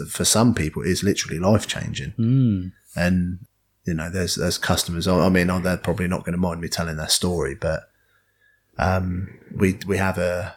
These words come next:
Speaker 1: we work with Hampshire Police Federation, and we've had people that have worked, uh, yeah, I'll, I'll sort of dance around it a little bit, but have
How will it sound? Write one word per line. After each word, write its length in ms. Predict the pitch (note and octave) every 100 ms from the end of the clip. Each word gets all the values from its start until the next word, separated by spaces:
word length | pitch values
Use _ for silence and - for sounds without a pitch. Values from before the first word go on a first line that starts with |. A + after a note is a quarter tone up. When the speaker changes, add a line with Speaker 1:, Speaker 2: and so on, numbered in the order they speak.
| -
Speaker 1:
we 280 | F#2+ F#2+ G2+
work 320 | G2 F2+ -
with 160 | F#2 -
Hampshire 400 | G2 E2+ - E2+
Police 300 | F#2+ F#2 -
Federation, 600 | F2 E2 D#2+ E2 D#2+ D#2+
and 120 | F#2
we've 160 | E2+
had 220 | - E2 -
people 360 | D#2+ D#2 F2
that 160 | E2+ F2+
have 220 | F2+ F2 - - - - - - _ _ _
worked, 540 | F#2 F#2+ E2+ - - -
uh, 320 | F#2 F2 E2 - - _ _ C#3+ - _ -
yeah, 140 | D2+
I'll, 140 | E2+ F#2+
I'll 120 | G2+
sort 260 | G2+ D3 A2
of 60 | -
dance 340 | G2+ F2+ -
around 260 | F#2 E2+ E2
it 60 |
a 40 | E2+
little 180 | F2 E2+
bit, 220 | F2+ -
but 120 |
have 80 | F2+